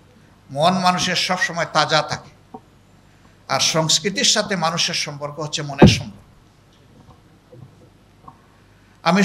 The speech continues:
সংস্কৃতি অঙ্গনের এই সমস্ত যোদ্ধা ভাইদের প্রতি সম্মান জানাই এবং আহ্বান জানাই, কোনো স্বৈর শাসকের লাল চক্ষু যেন তাদের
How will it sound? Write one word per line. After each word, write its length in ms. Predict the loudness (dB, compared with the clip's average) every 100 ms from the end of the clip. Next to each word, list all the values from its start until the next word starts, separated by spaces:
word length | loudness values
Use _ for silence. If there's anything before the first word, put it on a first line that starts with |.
| 2
সংস্কৃতি 420 | 2 0 0 0 0
অঙ্গনের 400 | 0 -2 -2 -4 -8 -14 -16 -20 _ _ _ -6
এই 120 | -4 -2
সমস্ত 280 | -4 -6 -6 -6
যোদ্ধা 300 | -8 -2 0 0 -2
ভাইদের 320 | -6 -6 -8 -10
প্রতি 260 | -14 -12 -12 -10 -8
সম্মান 340 | -6 -2 -2 0
জানাই 240 | -2 -4 -10 -16 -20 _ _ _ _ _ _ -14
এবং 180 | -10 -2 2
আহ্বান 300 | 2 2 0 0
জানাই, 220 | -8 -12 -20 _ _ _ _ _ _ _ _ _ _ _ _ _ -20 -20 _ _ _ _ _ -20 -20 -20 _ _ _ _ _ _
কোনো 220 | 2 4 2 2
স্বৈর 240 | 0 0 0 0
শাসকের 540 | 0 0 -2 -4 -8 -10 -14 -16 -18 -20 -20 -20 -20 -20 _ -20 _ -4
লাল 340 | 6 8 8 6 0
চক্ষু 320 | -2 -4 -4 0
যেন 120 | 0 0 0
তাদের 240 | 0 0